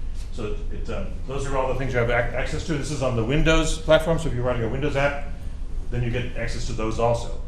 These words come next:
So these have connections into those. And if you're doing an I O S app, a hundred percent of the A P Is that are in I O S are available to you in, in Xamarin.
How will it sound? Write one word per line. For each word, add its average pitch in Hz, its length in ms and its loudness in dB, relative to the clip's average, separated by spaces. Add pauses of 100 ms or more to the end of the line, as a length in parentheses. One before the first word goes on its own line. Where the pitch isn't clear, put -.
So 117 140 -4
these 113 240 -2
have - 240 -4
connections 107 400 -2
into 98 160 -4
those. 98 400 -2
And - 880 -4
if - 60 -2
you're 110 80 -2
doing 117 200 0
an 104 200 -4 (340)
I 107 120 2
O 98 100 2
S 135 160 4
app, - 320 6 (720)
a 120 60 -4
hundred 170 220 -2
percent 175 320 0
of 147 80 -2
the 135 180 -2 (360)
A 143 140 -4
P 139 120 -4
Is 120 260 -2
that 120 100 -2
are 117 100 -2
in 123 200 -2
I 123 180 2
O 117 120 2
S - 340 0 (280)
are 113 120 -2
available 117 400 0
to 113 140 -4
you 98 160 -2
in, - 340 -4 (300)
in 101 60 -2
Xamarin. 87 320 -2